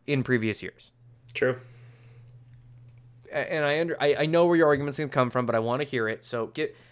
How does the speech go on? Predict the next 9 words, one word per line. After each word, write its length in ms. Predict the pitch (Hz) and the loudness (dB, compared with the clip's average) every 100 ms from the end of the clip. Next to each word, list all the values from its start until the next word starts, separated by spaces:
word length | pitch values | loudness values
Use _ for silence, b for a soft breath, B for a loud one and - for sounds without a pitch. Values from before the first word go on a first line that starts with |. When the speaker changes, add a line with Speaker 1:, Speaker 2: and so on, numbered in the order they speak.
| b | b
Speaker 1:
tell 240 | - 233 262 | -2 -2 0
me 200 | 226 208 | -2 -2
why 720 | 147 135 127 120 101 101 101 _ _ | 2 6 8 8 6 0 -8 _ _
this 240 | 120 127 135 | -4 -2 -2
statement 640 | - 131 123 - 113 110 _ _ _ | -2 -2 -2 -2 -6 -6 _ _ _
is 200 | 120 107 | -8 -6
not 280 | 107 98 92 | -2 0 0
accurate. 480 | - - - - - _ _ _ _ _ _ _ _ _ _ _ _ _ _ _ _ _ _ _ | -4 -12 -16 -18 -20 _ _ _ _ _ _ _ _ _ _ _ _ _ _ _ _ _ _ _
Give, 240 | 175 190 | 0 0